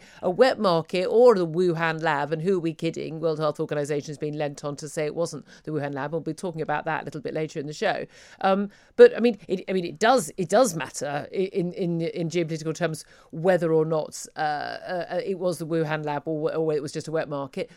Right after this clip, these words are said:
But in practical terms, doesn't really make any difference to us. But, but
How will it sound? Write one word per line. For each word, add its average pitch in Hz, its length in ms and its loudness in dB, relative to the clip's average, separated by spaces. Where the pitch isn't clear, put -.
But 220 160 2
in 220 140 -2
practical 214 600 -2
terms, 139 320 -6
doesn't 226 220 -4
really 208 140 0
make 202 200 -2
any 220 120 -4
difference 349 340 -2
to - 120 -6
us. 151 80 -6
But, - 180 0
but - 180 4